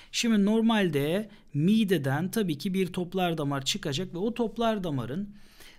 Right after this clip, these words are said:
kapı toplar damarıyla karaciğere madde getirdiğini düşüneceğiz. Şu şekilde kapı toplar damarı.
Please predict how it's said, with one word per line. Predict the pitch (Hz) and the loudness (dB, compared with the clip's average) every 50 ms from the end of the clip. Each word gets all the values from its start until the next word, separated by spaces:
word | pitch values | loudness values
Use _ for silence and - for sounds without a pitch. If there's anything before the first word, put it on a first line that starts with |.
| _ _ | _ _
kapı | - - 202 208 - 320 | -8 -6 -4 -2 -2 -2
toplar | - 294 247 190 - 185 180 165 160 156 147 | 0 0 -2 -2 -2 -2 -2 0 0 -2 -2
damarıyla | 151 143 139 135 127 123 120 123 156 214 220 | -2 -2 -2 -2 -2 -2 -2 -2 -2 -2 -4
karaciğere | - - - 220 262 262 220 180 175 160 143 156 208 233 | -4 -2 0 2 2 2 2 0 -2 -2 0 0 2 2
madde | 202 190 190 196 196 185 190 240 | 2 2 2 0 -2 -2 -2 -4
getirdiğini | 233 190 165 175 170 175 - - 175 170 160 147 139 165 165 160 165 160 135 | -4 -2 -2 -2 -4 -4 -4 -6 -4 -4 -4 -4 -2 0 0 0 0 0 -2
düşüneceğiz. | 143 135 - - 127 120 117 - - 107 101 - - - - - | -2 -4 -4 -4 -6 -6 -8 -8 -10 -10 -10 -8 -6 -6 -6 -6
Şu | - - - 185 | -6 -6 -4 -2
şekilde | - - 135 131 - - 113 107 113 135 170 202 208 | -2 -2 -2 -4 -6 -8 -8 -6 -6 -4 -4 -4 -4
kapı | 202 - 202 170 - 180 | -4 -6 -6 -6 -6 -6
toplar | - 170 143 131 135 - 120 117 110 | -6 -4 -6 -4 -4 -6 -6 -6 -6
damarı. | - 113 110 117 - | -8 -10 -10 -10 -12